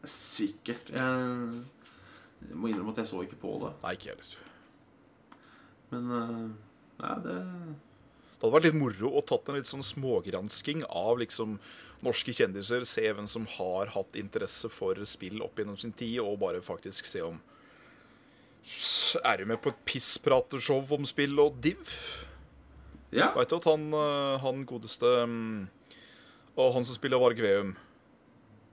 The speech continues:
Speaker 1: Ja. Torbjørn Sem. Torbjørn Seim.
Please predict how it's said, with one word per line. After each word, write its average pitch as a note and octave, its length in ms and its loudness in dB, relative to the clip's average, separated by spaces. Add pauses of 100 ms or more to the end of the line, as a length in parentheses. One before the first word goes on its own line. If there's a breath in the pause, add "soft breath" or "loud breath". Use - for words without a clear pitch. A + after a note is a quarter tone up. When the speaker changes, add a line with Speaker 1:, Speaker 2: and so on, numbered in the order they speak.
(180)
Speaker 1:
Ja. F#3 160 2 (540)
Torbjørn A#2 380 0
Sem. F#3+ 220 0 (880)
Torbjørn C3 320 2
Seim. F#3 300 0